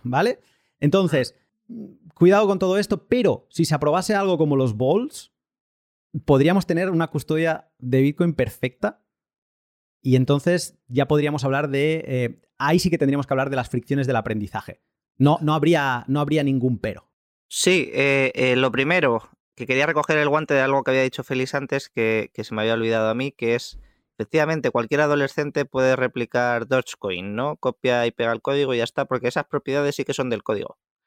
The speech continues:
Speaker 2: Eh, frente a Bitcoin, ¿no? Porque si Bitcoin es de software libre,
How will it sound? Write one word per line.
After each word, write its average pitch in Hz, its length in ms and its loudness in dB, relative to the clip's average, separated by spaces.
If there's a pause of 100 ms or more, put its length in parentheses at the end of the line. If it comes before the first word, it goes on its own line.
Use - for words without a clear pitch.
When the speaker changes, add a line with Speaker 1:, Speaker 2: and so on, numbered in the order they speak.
(480)
Speaker 2:
Eh, 123 340 2 (180)
frente 185 260 0
a 160 40 2
Bitcoin, 117 360 -2
¿no? 156 120 -4
Porque 139 180 -8
si 120 180 -4 (480)
Bitcoin 156 260 -2
es 139 60 2
de 131 80 2
software 131 300 0
libre, 165 340 0